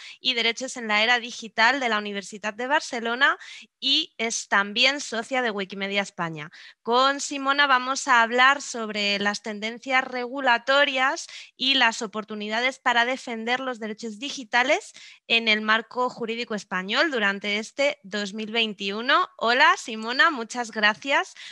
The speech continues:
por hacernos un huequito en tu agenda y por compartir este ratito, em, para contarnos un poco sobre tus conocimientos, eh,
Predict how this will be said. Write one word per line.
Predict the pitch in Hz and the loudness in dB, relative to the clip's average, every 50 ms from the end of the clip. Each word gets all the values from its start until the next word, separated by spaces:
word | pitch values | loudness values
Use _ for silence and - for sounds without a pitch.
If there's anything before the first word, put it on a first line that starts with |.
| - - _ _ | -18 -20 _ _
por | - 214 208 202 202 196 | -4 -2 0 2 2 0
hacernos | 190 185 - 208 208 208 208 190 | 0 -2 -4 -8 -8 -6 -8 -8
un | 220 196 | -8 -6
huequito | 180 180 180 - 254 262 - 311 | -6 -6 -6 -6 -6 -6 -4 -4
en | 311 302 | -4 -2
tu | - 220 | -2 -2
agenda | 196 196 - 254 262 277 294 320 | -2 -2 -4 -6 -4 0 0 0
y | 320 | 0
por | 262 - 214 208 | 0 -4 -10 -10
compartir | - 208 190 196 196 196 233 233 254 | -10 -8 -6 -6 -6 -6 -6 -8 -8
este | 262 - - 269 269 262 262 262 | -8 -6 -4 -2 -2 0 -2 -2
ratito, | 254 233 240 233 233 - 262 269 - - 277 285 302 294 - - - - - _ | -2 -2 0 -2 -2 -2 -6 -8 -2 0 0 0 0 -2 -8 -18 -20 -20 -12 _
em, | - 226 226 226 220 214 214 208 208 208 202 202 202 202 196 196 196 196 196 196 196 - - | -4 0 2 2 2 2 2 2 2 2 2 0 -2 -4 -8 -10 -10 -10 -10 -12 -14 -8 -4
para | - 226 220 214 | 0 0 0 0
contarnos | 214 208 202 - 247 - 302 311 302 - | 0 -2 -4 -2 -2 -2 -2 -4 -8 -10
un | 285 233 | -10 -8
poco | - 247 - 262 277 | -8 -8 -6 -6 -6
sobre | - - 254 233 226 226 220 214 214 214 202 | -6 -6 -6 -6 -4 -4 -2 -2 -2 -2 -2
tus | - 226 226 - | -4 -8 -8 -8
conocimientos, | - 226 208 208 196 - 220 208 214 233 247 254 262 - - 269 277 277 285 294 - - - - - - _ | -8 -8 -8 -8 -8 -10 -12 -8 -4 -4 -4 -4 -4 -2 0 2 2 2 0 -2 -6 -10 -12 -14 -14 -14 _
eh, | - 220 220 214 214 214 214 214 208 208 208 202 202 202 202 202 202 196 | -8 -4 -2 -2 0 0 2 2 2 2 2 2 2 2 4 2 2 0